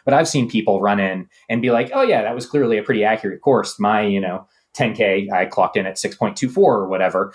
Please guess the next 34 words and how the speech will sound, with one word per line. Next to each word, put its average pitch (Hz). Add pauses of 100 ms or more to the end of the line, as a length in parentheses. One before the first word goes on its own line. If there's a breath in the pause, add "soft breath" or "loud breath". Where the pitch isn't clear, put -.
(280 loud breath)
And 104
someone 117
else 117
goes, 98
"Yeah, 143
I 107
clocked 151
in 139
at 101
six -
four 113
four, - (320 loud breath)
uh, 101 (120)
and 117
I 123
ran 131
next 123
to 98
you 87
and 107
you 104
just -
outkicked 127
me, 98
but 113
we 123
were 113
next 117
to 101
each 92
other 87
the 87
whole 87
way." 85